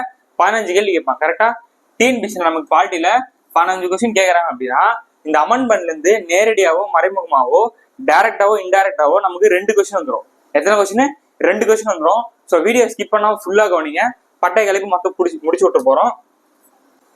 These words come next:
ஓகே, ஸ்டார்ட் பண்ணிடலாமா? சார், அமெண்ட்மெண்ட் சொல்றீங்க, சட்டத்திருத்தம் சொல்றீங்க, அப்படின்னா என்ன சார்? அப்படின்னா ஒண்ணும் கிடையாதுங்க. இப்ப அம்பேத்கர் அவர் வந்து ஒரு புக் எழுதிட்டு போனாரா, அந்த புக்ல ஏதாவது நம்ம சேஞ்சஸ் பண்ணணும், ஏதாவது மாற்றத்தை கொண்டு வரணும் அப்படின்னா அதுக்கு பேர் தான் அமெண்ட்மெண்ட், சட்ட திருத்தம் அப்படின்னு சொல்லிட்டு சொல்லுவாங்க.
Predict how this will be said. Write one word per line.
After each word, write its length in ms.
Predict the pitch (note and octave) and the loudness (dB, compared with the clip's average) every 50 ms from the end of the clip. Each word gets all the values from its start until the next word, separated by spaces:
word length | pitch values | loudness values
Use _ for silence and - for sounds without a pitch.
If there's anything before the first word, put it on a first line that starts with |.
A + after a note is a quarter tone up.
| _ _ _ _ _ _ _ _ _ | _ _ _ _ _ _ _ _ _
ஓகே, 220 | E3+ F#3+ F#3+ G3+ G3 G3 | 0 2 2 0 0 2
ஸ்டார்ட் 200 | A3 A3 A3 A3 | 0 0 0 0
பண்ணிடலாமா? 380 | A3 G#3+ G3+ G3+ G3 G#3 A#3+ B3 - _ _ _ _ _ _ _ _ _ | -2 0 0 0 0 0 -2 -4 -6 _ _ _ _ _ _ _ _ _
சார், 240 | - A#3 A3+ F3+ C#3+ - - C3+ F3+ | 2 2 4 4 0 -2 -4 -2 0
அமெண்ட்மெண்ட் 400 | G#3 B3+ C4+ C4 B3 A3+ G#3 B3 A#3+ A#3+ | 2 2 0 0 0 0 0 -2 0 0
சொல்றீங்க, 260 | F#3+ F3 F3 F3 E3+ F3 F#3 | -2 -2 0 -2 -2 -2 -2
சட்டத்திருத்தம் 460 | F3+ - A#3+ A#3 A3+ G3+ A3 G#3 F3+ | -2 0 0 0 0 -2 -2 0 0
சொல்றீங்க, 220 | F3 D#3 D#3+ D#3+ E3+ E3+ | -2 -2 0 0 0 0
அப்படின்னா 240 | E3+ G3 G#3 G3+ F#3 | 0 0 0 -2 -2
என்ன 120 | F3+ F3 E3+ - | -2 -4 -2 -2
சார்? 160 | C#3+ C3+ A#2+ - _ _ _ _ _ _ _ - | -2 -2 -2 -6 _ _ _ _ _ _ _ -2
அப்படின்னா 320 | B2 C3 C3 D#3 F#3 G#3 F#3 E3+ | -2 0 0 2 2 2 2 0
ஒண்ணும் 240 | F3+ G3+ A3 G#3 F#3 | -2 -2 -2 0 0
கிடையாதுங்க. 380 | E3+ D#3+ D3+ C#3+ C3+ C3 B2+ C3+ C3+ _ D3+ - | 2 2 0 0 -2 -6 -8 -10 -8 _ -4 0
இப்ப 60 | E3+ D3+ D#3 | 0 0 2
அம்பேத்கர் 360 | F3+ G#3 A3+ G#3+ G3+ F#3 F3+ | 2 0 0 2 2 2 2
அவர் 100 | E3+ E3+ F#3 | 2 0 0
வந்து 120 | F#3+ F3 E3 | 0 0 -2
ஒரு 60 | D#3+ D#3+ | -2 -2
புக் 160 | - - G3+ | 0 0 0
எழுதிட்டு 240 | F3+ E3 D#3 D3 C3+ | 0 0 -4 -4 -4
போனாரா, 300 | C#3 C3 B2+ C3 C3 A#2+ - - _ _ _ _ _ - | 0 0 2 2 2 0 -2 -6 _ _ _ _ _ -2
அந்த 160 | C#3+ D#3+ D#3+ D#3+ F3 | 0 0 0 0 0
புக்ல 260 | G3 - B3 A#3+ A3 | 0 2 2 2 4
ஏதாவது 220 | F#3 F3+ G3 A3 A3 G#3 | 4 2 2 0 -2 -2
நம்ம 120 | F3+ E3+ D3+ - | -6 -4 -2 0
சேஞ்சஸ் 300 | G3 G#3 G#3 G#3 G3 - - | 0 0 0 0 -2 0 -2
பண்ணணும், 240 | D#3 D3 D3 D3+ D3 | -2 -2 0 0 2
ஏதாவது 180 | D3+ F3 G3 F#3 E3 | 2 2 2 2 0
மாற்றத்தை 280 | F3+ - - F#3+ F#3+ F3 D#3+ | 0 0 -2 -4 -4 -4 -2
கொண்டு 180 | D#3 D#3 D#3+ D#3 | 0 2 2 2
வரணும் 180 | D3+ D3 C#3+ C3 | 2 0 -4 -4
அப்படின்னா 280 | A#2+ B2+ C3 D3+ G3 B3 B3 - _ _ _ _ C3 | -6 -4 -2 0 0 0 -2 -6 _ _ _ _ 0
அதுக்கு 200 | D3 E3+ F3+ - | 0 0 0 0
பேர் 160 | E3 D#3+ E3 | 0 2 2
தான் 100 | F#3 D3 C4+ | 0 0 0
அமெண்ட்மெண்ட், 320 | E3+ F3 E4 C#4+ - - _ - - | -2 -4 -4 -8 -16 -20 _ -8 -6
சட்ட 200 | E3+ E3 - A3+ G#3 E3+ | -6 -2 0 -2 0 0
திருத்தம் 260 | E3+ D3 B2+ - D#3 C#3+ | -2 -4 0 0 0 0
அப்படின்னு 240 | B2 C3+ D3+ D3+ D3 | -2 -4 -4 -4 -4
சொல்லிட்டு 200 | C3+ D3 - C#3 | -6 -6 -8 -8
சொல்லுவாங்க. 300 | A2 A2 G#2+ G2+ G#2 | -6 -4 -4 -4 -4